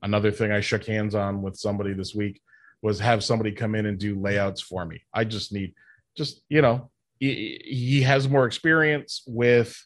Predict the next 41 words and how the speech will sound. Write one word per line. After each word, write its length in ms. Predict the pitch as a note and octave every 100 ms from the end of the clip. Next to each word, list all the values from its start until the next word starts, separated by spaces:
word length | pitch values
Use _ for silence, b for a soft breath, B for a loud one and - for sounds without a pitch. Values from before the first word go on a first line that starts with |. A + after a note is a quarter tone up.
| _ _ B2
laying 380 | A#2+ B2+ C3
out 200 | C3 C3
the 60 | C#3
page. 580 | - D3+ C#3 F#2+ - - _ -
And 140 | G#2+
that's 220 | G#2+ G#2+
what 120 | B2 A2+
I 80 |
need. 260 | A#2+ A2 F#2
Lay 180 | A#2 C#3+
out 160 | C#3+
the 80 | C#3+
page. 520 | - C#3+ C3 F2+ - _ _ -
Draw 160 | B2+
me 100 | C3+
some 220 | C3+ B2+ A2
stick 280 | - C3+
figures. 540 | - C3 A#2 G2 F#2+ -
Draw 160 | - B2
some 180 | - A2
quick 320 | - D3 C#3+
lines 800 | C#3+ C3+ C3 C3 C3 B2 - - -
for 160 | A#2
perspective. 720 | - A2+ - B2+ C3 A2+ G#2 F2 -
Uh, 380 | A2 G#2+ G#2 -
if 120 | A2
I'm 120 | A2+
gonna 160 | G#2+ A2
throw 320 | - B2+ A#2+
in 100 | A#2
backgrounds, 640 | A2 A#2 A#2+ G2 F#2 F2 _ -
uh, 140 | A2+
you 180 | G#2 A#2+
know, 80 | G2+
wind 340 | G2 G#2+ A2+
me 140 | A2 A2
up, 160 | G2+
I'll 140 | G2 G2
go. 340 | A2 C3 - -
I 160 | B2
need, 560 | B2 A#2+ B2+ B2+ A#2+